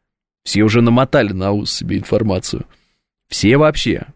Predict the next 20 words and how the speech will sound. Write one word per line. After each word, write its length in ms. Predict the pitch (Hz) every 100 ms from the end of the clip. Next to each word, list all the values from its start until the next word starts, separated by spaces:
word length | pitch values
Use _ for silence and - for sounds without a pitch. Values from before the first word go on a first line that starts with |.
| _
вне 280 | 113 113 120
зависимости 600 | 131 139 139 135 127 127
от 120 | 123
цвета 320 | 120 120 123
кожи, 480 | - 95 92 - - -
воззрений 600 | 107 101 104 92 98 87
своих, 320 | - - -
всё 180 | - 123
всё 180 | - 175
поняли. 400 | 127 120 117 110 _ - - - - - - - - - 156 180 208 - 220 214 185 131 92 - - _ _ _ -
«Почему 460 | 139 151 208 226 240
на 160 | 214
слово 280 | 214 202 190
веришь 380 | 190 202 170 -
принцу 380 | 196 196 180 160
и 40 |
его 180 | 147 151
супруге?» — 540 | - 156 160 139 117 107
пишет 300 | 120 131 -
Сергей. 520 | 135 120 110 -